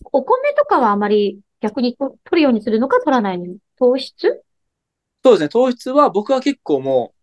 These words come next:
Speaker 2: あのー、体質的に、あのー、
Speaker 1: うんうん。
Speaker 2: 結構痩せやすいというか、
Speaker 1: あー。
Speaker 2: 体重が落ちやすい選手なので、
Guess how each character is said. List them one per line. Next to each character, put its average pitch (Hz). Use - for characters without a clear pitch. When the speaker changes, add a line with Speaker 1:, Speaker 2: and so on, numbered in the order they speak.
Speaker 2:
あ 143
の 131
ー、 -
体 208
質 214
的 196
に、 175
あ 127
の 120
ー、 -
Speaker 1:
う -
ん 214
う -
ん。 196
Speaker 2:
結 170
構 143
痩 127
せ 220
や 220
す 214
い 190
と 120
い 104
う -
か、 -
Speaker 1:
あ 233
ー。 180
Speaker 2:
体 196
重 196
が 190
落 165
ち 208
や 214
す 233
い 180
選 139
手 123
な 104
の 101
で、 104